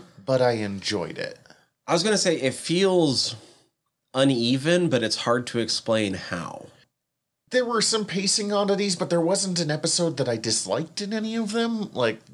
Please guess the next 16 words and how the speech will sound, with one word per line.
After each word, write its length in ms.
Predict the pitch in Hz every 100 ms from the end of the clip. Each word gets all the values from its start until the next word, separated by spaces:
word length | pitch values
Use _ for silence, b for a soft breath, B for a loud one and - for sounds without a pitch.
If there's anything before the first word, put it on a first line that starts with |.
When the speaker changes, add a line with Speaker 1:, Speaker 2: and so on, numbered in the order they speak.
| - _
Speaker 1:
you 80 | 147
know, 200 | 107 110
the 260 | 110 110 107
one 340 | 113 131 120
with 140 | 113
Lizzo 340 | 107 123 120 110
and 80 | 101
Jack 300 | 113 107 117
Black 240 | 110 107
was 100 | 92
goofy, 480 | 92 107 113 92 87
but 160 | 107
not 300 | 101 107 -
bad 400 | 104 92 101 110
goofy. 340 | - 147 139 104
Speaker 2:
Right. 320 | 104 90